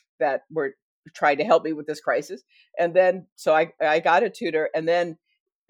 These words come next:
just, I think, being away from the class and this very mean teacher,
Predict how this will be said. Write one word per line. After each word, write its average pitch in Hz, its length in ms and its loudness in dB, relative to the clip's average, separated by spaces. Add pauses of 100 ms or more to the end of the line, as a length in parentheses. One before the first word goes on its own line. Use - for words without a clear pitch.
(100)
just, 494 320 6
I 226 80 2
think, - 240 -8 (120)
being 254 520 -4
away 175 420 4
from 160 300 -6
the 156 80 -16
class 165 720 2
and 143 100 -6
this 135 160 -8
very 151 220 2
mean 135 260 -8
teacher, 139 420 -12